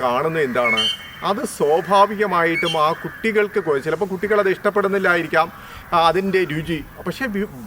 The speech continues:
വൈവിധ്യമായ രുചികളിൽ ആ കുട്ടിക്ക് തയ്യാറായി കൊടുക്കണം. ഒന്നുകിൽ പാലിലോ അല്ലെങ്കിൽ വെള്ളത്തിലോ അല്ലെങ്കിൽ മറ്റേതെങ്കിലും പ-, വിവിധ ഫ്ലേവറുകൾ ചേർത്ത് അമൃതം പൊടി കുട്ടിക്ക് കൊടുത്തു കഴിഞ്ഞാൽ അവൻ നല്ല വളർച്ച, അവൻ്റെ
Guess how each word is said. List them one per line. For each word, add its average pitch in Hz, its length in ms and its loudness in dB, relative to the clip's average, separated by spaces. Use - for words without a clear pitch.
വൈവിധ്യമായ 196 760 2
രുചികളിൽ 185 560 -2
ആ 151 120 4
കുട്ടിക്ക് 202 420 -4
തയ്യാറായി 180 580 2
കൊടുക്കണം. 151 420 -2
ഒന്നുകിൽ 143 320 -2
പാലിലോ 160 500 4
അല്ലെങ്കിൽ 160 320 0
വെള്ളത്തിലോ 165 480 0
അല്ലെങ്കിൽ 185 220 0
മറ്റേതെങ്കിലും 196 640 2
പ-, 170 120 2
വിവിധ 175 300 0
ഫ്ലേവറുകൾ 180 600 -2
ചേർത്ത് 139 480 0
അമൃതം 196 360 0
പൊടി 185 160 0
കുട്ടിക്ക് 175 560 -6
കൊടുത്തു 127 260 -4
കഴിഞ്ഞാൽ 117 380 -2
അവൻ 180 160 0
നല്ല 196 440 0
വളർച്ച, 160 520 0
അവൻ്റെ 160 260 0